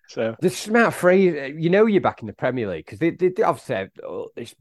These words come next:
Speaker 2: buzzwords in it they use now in all football, but you hear it more in the Premier League, and, like, you start, like, catching bits, and, um, you know, th-, th-, this week, I mean, you hear, like, l-,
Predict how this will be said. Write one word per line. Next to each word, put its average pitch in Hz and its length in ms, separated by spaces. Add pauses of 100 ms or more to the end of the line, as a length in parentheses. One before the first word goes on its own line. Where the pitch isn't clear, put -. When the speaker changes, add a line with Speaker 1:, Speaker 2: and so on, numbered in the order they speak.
Speaker 2:
buzzwords 85 580
in 90 100
it 82 100
they 87 60
use 82 260
now 82 180
in 80 80
all 90 140
football, 85 260
but 95 140
you 104 80
hear 139 260
it 90 120
more 101 400
in 85 120
the 85 140
Premier 90 320
League, 78 300
and, 78 80
like, 80 160
you 85 60
start, 92 280 (400)
like, - 160 (180)
catching - 440
bits, 80 320
and, 78 180 (300)
um, 85 480
you 104 80
know, 98 80
th-, 104 140 (120)
th-, - 120 (100)
this - 280
week, 101 200
I - 20
mean, 131 140
you 139 80
hear, 139 100
like, 101 340 (280)
l-, 135 100